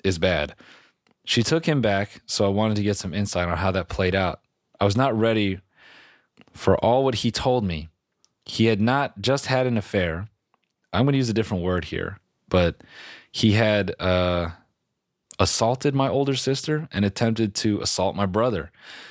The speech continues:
None of us are his biological kids. My brother and sister have the same dad, and my bio father left when I was two. My mom met dad, and they married, and he was an amazing father to me.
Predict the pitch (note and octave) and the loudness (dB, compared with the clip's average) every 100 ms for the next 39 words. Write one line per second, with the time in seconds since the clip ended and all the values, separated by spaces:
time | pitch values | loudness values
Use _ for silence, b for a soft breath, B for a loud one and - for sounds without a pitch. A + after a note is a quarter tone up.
0 | B _ G#2+ D3 E3+ C3 B2+ B2+ - G#2 | B _ 2 4 4 2 0 -2 -2 0
1 | G#2 G2+ F#2 G2 F#2 F2+ E2+ F2+ F2 - | 2 0 0 0 0 -2 -4 -6 -6 -4
2 | D#2+ G2+ - _ - F#2+ F2+ C3+ D#3 B2+ | -4 -4 -10 _ 2 2 4 2 2 0
3 | A#2+ G#2+ G#2 F#2+ F2+ F2+ - G2 F#2 E2+ | -2 -2 0 0 0 -4 -2 0 0 0
4 | D#2 E2+ G2+ b - F#2 G2 A#2 G2+ G#2+ | -2 -4 -8 b -4 2 4 2 2 2
5 | B2+ B2+ G#2 - F#2+ F#2+ F2+ E2+ E2+ - | 2 0 -2 0 0 0 -2 -2 -4 -4
6 | F2+ F2 F#2+ - - A#2+ E2+ - B B | -2 0 -2 -2 -2 0 -2 -10 B B
7 | B _ G2+ G2 G2 A#2 D3+ E3 F3+ F3 | B _ 2 4 4 2 0 0 -4 -2
8 | A#2 B2 - G2 G#2 F#2+ F2+ F#2+ F#2+ F2+ | 0 0 -2 -2 0 0 -2 -2 -2 -2
9 | F#2+ G#2 G2 F2+ F2 F2+ G2+ F#2+ F2+ F2 | 0 0 -2 -2 -4 -4 -2 -2 -2 0
10 | G#2+ A#2 A2 - G2+ F#2+ E2 F2 E2 D#2+ | 0 0 -2 0 0 0 -4 -6 -6 -6